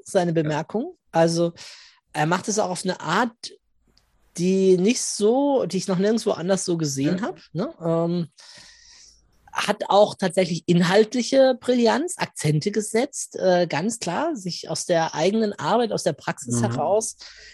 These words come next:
Speaker 1: diese Dinge angeeignet, erzählt natürlich auch Geschichten,
Speaker 2: Ja.
Speaker 1: klar, äh, ganz wahnsinnig, also
Speaker 2: Und hat den einen Punkt, den ich nicht rauskriege, wie man ihn modulieren kann, er setzt seinen Dialekt so geschickt ein.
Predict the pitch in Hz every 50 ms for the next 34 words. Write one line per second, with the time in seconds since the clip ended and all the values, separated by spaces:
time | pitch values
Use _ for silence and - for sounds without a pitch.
0 | _ _ - 170 165 185 165 196 185 180 170 - - 151 160 190 - - - 190
1 | 196 - 262 302 - - - 165 - - 151 160 156 143 - 156 147 131 147 -
2 | - 170 - - 143 139 - - - 226 294 - _ _ _ _ _ - - 123
3 | 123 143 165 - - - _ _ _ _ _ - 151 151 151 143 143 - 143 175
4 | 190 - - - - 170 - - 226 262 311 - _ - - 160 156 151 156 160
5 | 160 156 - - - - - - - 147 151 147 156 185 185 196 180 170 - 147
6 | 156 165 196 214 214 214 - 180 185 202 190 - - 156 151 156 - - - -
7 | - 160 151 165 208 214 - - - - - - 143 123 131 156 156 170 - -
8 | 180 160 160 147 139 160 165 170 165 165 151 143 147 143 147 135 123 135 139 156
9 | - 147 139 139 135 - 123 120 123 - 143 143 165 - - - - - - 143
10 | 139 139 143 139 123 135 135 131 127 123 127 135 139 - - - - - - _
11 | _ 147 123 117 110 110 147 151 165 170 160 170 147 127 - - - - 151 143
12 | 143 - - - - - 131 120 117 107 107 98